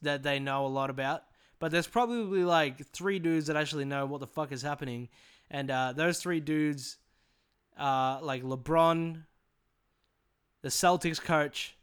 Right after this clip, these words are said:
and Kyrie Irving. They're the only three people that I respect, uh, their basketball knowledge.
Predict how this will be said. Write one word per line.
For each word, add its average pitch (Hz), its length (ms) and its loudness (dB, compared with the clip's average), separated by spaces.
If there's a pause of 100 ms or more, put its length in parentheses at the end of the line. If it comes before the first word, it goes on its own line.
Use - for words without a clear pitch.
and 139 140 -8
Kyrie 139 380 2
Irving. 120 400 -6
They're 156 160 2
the 151 140 0
only 151 400 0
three 143 320 -2
people 139 340 -4
that 131 140 -4
I 123 80 -2
respect, 123 580 -8 (440)
uh, 120 380 -4
their 135 160 -6
basketball 123 500 -6
knowledge. 120 440 -8